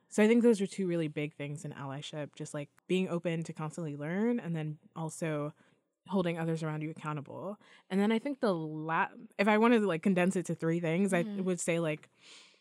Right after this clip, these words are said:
Speaker 1: a big thing is just, like, showing up for people. Like, I know a lot of people who will say, like, "Oh my God, like,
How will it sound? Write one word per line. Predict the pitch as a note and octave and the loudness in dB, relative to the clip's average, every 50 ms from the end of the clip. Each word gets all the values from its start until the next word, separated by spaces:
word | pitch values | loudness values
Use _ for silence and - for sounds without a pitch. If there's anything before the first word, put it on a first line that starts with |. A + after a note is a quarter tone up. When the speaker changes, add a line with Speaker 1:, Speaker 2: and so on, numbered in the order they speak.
| _ _ _ _ | _ _ _ _
Speaker 1:
a | - F3+ | -4 0
big | - F#3+ G3+ G#3+ | 2 2 0 2
thing | - C#4 C#4+ | 2 0 2
is | C#4+ B3+ | 2 2
just, | C4+ C4 - | 0 0 0
like, | B3+ G#3 - | -4 -4 -4
showing | - - - - - E3 E3+ F3 F#3 F3+ F3+ F3 - - _ | -6 -10 -6 -4 -2 0 0 2 0 0 -2 -4 -6 -10 _
up | - D#3+ E3 F3 - - | -8 -6 -6 -6 -6 -10
for | - - - E3+ D#3 | -12 -10 -8 -8 -8
people. | D3+ - - D#3 D#3 E3 - - D#3+ D#3 D#3 - - F3 F3+ F3+ | -8 -8 -10 -10 -8 -8 -10 -8 -8 -6 -6 -6 -6 -4 -4 -4
Like, | F3 E3+ E3 D#3+ E3 - - - _ _ _ _ _ _ _ _ _ _ _ _ _ _ _ - | -4 -4 -4 -4 -6 -10 -16 -20 _ _ _ _ _ _ _ _ _ _ _ _ _ _ _ 6
I | G3+ | 8
know | G#3+ G#3+ A3+ | 8 10 10
a | A#3 | 8
lot | A3 G3+ | 6 6
of | G3 | 4
people | - G#3+ F#3+ F#3+ F#3+ | 2 0 0 0 2
who | F#3 F#3+ | 2 2
will | F3 E3+ | 2 0
say, | - - F3+ F3 | 2 2 2 2
like, | E3+ D#3+ D#3 - - | 2 2 -2 -2 0
"Oh | G#3+ B3+ | 4 4
my | B3 B3 A#3 | 6 6 4
God, | A#3+ A#3+ A#3 | 2 2 2
like, | G#3+ F#3+ | 0 0